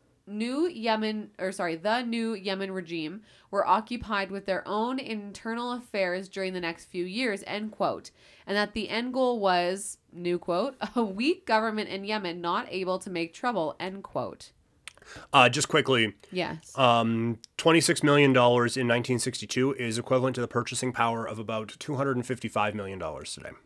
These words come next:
Speaker 1: Ay, ay, ay.
Speaker 2: Yeah. Which says a lot about a number of things.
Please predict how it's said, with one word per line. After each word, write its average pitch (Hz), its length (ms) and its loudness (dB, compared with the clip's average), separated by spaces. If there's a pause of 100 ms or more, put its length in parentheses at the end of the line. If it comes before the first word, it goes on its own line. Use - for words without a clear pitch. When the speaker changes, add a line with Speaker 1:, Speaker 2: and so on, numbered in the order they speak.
(640)
Speaker 1:
Ay, 170 320 -10
ay, - 280 -20
ay. 202 260 -14 (480)
Speaker 2:
Yeah. - 120 -12 (680)
Which 113 360 -2
says 117 180 4
a 127 40 2
lot 123 140 8
about 113 160 4
a 104 40 2
number 92 200 -2
of 90 60 -10
things. - 320 -16